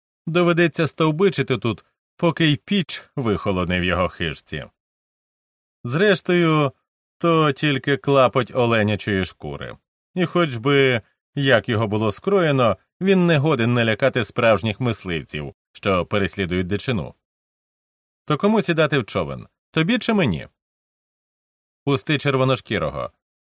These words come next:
В нього очі гостріші, ніж у блідолицього. Вони краще бачать гуронські хитрощі». «Е, ні, голубе, проти цього я сперечатимусь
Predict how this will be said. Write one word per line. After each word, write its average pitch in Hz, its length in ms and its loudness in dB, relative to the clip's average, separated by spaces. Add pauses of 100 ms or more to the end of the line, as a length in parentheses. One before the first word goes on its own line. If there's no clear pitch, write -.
(140)
В 117 120 -2
нього 139 340 2
очі 127 240 0
гостріші, 120 560 -2
ніж 87 180 -2
у 95 40 -2
блідолицього. 80 800 -6 (480)
Вони 160 320 2
краще 135 400 0
бачать 92 340 0
гуронські 101 480 -2
хитрощі». 78 640 -8 (1080)
«Е, 127 420 0
ні, 98 420 -4
голубе, 80 480 -14
проти 131 360 -4
цього 220 360 -2
я 269 180 0
сперечатимусь 170 840 -2